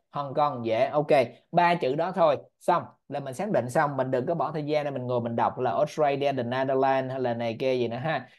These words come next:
Nếu như trong trường hợp mình thấy là cái chữ Switzerland này khó, thì mình tìm cái chữ khác, mình đọc United States, Hong Kong, Australia, xong nha. Như vậy, chứ còn nhiều cái keyword mà bạn cứ đọc từ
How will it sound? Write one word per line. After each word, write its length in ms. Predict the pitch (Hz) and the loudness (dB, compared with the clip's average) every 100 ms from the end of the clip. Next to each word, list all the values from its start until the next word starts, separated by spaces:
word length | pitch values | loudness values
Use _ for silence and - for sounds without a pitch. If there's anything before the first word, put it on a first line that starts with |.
| _ | _
Nếu 440 | 147 175 226 294 269 | 2 6 8 6 6
như 200 | 190 190 | 6 6
trong 240 | 175 170 | 6 2
trường 120 | 160 | 2
hợp 120 | 147 135 | 0 -4
mình 120 | 135 | -4
thấy 120 | 170 | -2
là 100 | 196 | 0
cái 120 | 170 175 | -2 -4
chữ 140 | 135 | -4
Switzerland 760 | 139 - 147 208 214 160 156 147 | -4 0 4 4 6 4 6 4
này 120 | 127 | -2
khó, 420 | 120 147 175 240 - _ 139 | -2 0 2 0 -6 _ -6
thì 60 | |
mình 180 | 131 123 | -6 -2
tìm 180 | 135 120 | 0 2
cái 100 | 156 | 0
chữ 100 | 127 131 | 0 0
khác, 220 | 135 - | -2 -2
mình 100 | 131 | -4
đọc 120 | 123 135 | -4 -2
United 460 | 143 147 156 160 - | -2 -2 0 0 0
States, 280 | 147 135 107 | 2 2 2
Hong 220 | 127 120 | -2 0
Kong, 280 | 143 127 107 | 2 2 0
Australia, 600 | 156 - 170 147 143 139 123 123 _ _ | 0 2 2 2 2 2 2 -2 _ _
xong 260 | 185 151 98 - _ _ _ _ _ - | 0 0 -2 -14 _ _ _ _ _ -10
nha. 340 | 143 160 117 - _ | -2 0 -2 -8 _
Như 140 | 156 165 | 0 2
vậy, 260 | 110 110 - _ - | 2 0 -8 _ 0
chứ 100 | 196 196 | 2 4
còn 240 | 151 147 | 2 0
nhiều 220 | 156 147 190 | 0 0 2
cái 80 | |
keyword 360 | 185 170 185 240 | 4 6 6 4
mà 80 | 190 | 2
bạn 220 | 156 120 | 0 -2
cứ 60 | 175 | 0
đọc 180 | 151 | 0
từ 80 | 135 | -2